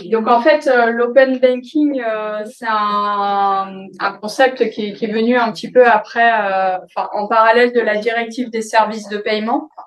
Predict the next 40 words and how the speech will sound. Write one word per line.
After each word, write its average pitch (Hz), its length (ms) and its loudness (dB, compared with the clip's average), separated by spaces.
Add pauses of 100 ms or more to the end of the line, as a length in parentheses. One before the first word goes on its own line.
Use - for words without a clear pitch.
(140)
Donc 214 140 -6
c'est 226 160 -6
une 214 100 0
directive, 226 720 -2
euh, 190 240 4
en 185 160 -8
fait, 208 160 -8
on 196 80 -2
avait 208 320 2
vécu 226 320 -2
pas 233 140 2
mal 220 160 2
d'évo-, 226 340 -8
d'évolutions 220 540 -2
dans 214 140 0
le 202 60 -4
domaine 202 360 -2
des, 196 240 -4
des 196 180 -4
paiements, 208 500 4
euh, 185 40 0 (1040)
euh, 185 340 2
ces 180 220 -6
vingt 196 160 2
dernières 190 400 0
années, 214 380 4
notamment, 208 760 0
euh, 185 220 -2
la 190 160 -4
mise 202 300 -8
en 202 100 -6
place 220 420 2
du 196 280 -8
sepa, 214 480 2
donc 202 340 -6
une 202 120 -6
uniformisation 214 1000 -2
des 202 180 -2
paiements, 208 600 -2
euh, 180 80 -6